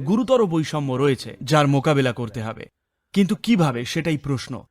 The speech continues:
আমরা সম্পদের পুনর্বণ্টনের কথা বললে সেটা আবারও সম্পূর্ণ বিশৃঙ্খলার দিকে নিয়ে যাবে। আমরা মার্কেট ইকোনমি গ্রহণ করেছি সবচেয়ে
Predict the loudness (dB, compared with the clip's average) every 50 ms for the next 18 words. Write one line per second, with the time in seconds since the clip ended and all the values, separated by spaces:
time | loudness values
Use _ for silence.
0 | _ _ -4 -2 0 2 2 2 2 0 -2 -4 -4 -4 -4 -4 -4 -4 -6 -4
1 | -4 -4 -2 -2 -2 -4 -4 -4 -4 -6 -6 -6 -6 -4 -4 -4 -2 -2 0 0
2 | 0 0 0 -2 -2 -4 -4 -4 -2 0 0 0 2 2 2 2 4 2 0 0
3 | -2 -2 -4 -4 -4 -4 -4 -4 -4 -4 -4 -4 -4 -4 -4 -4 -4 -4 -6 -6
4 | -4 -2 -2 -2 -2 -2 -4 -4 -4 -4 -4 -4 -6 -8 -10 -12 -12 -14 -20 _
5 | _ _ _ _ _ _ _ _ _ _ _ _ _ -12 -6 -2 -2 0 2 2
6 | 2 2 2 2 2 2 -2 -4 -4 -6 -8 -4 -2 -2 0 0 -2 -2 -2 -2
7 | 0 0 2 0 0 0 -2 -2 -2 -4 -6 -8 -12 -12 -14 _ _ _ -8 -2
8 | -2 -2 -2 -2 -4 -6 -6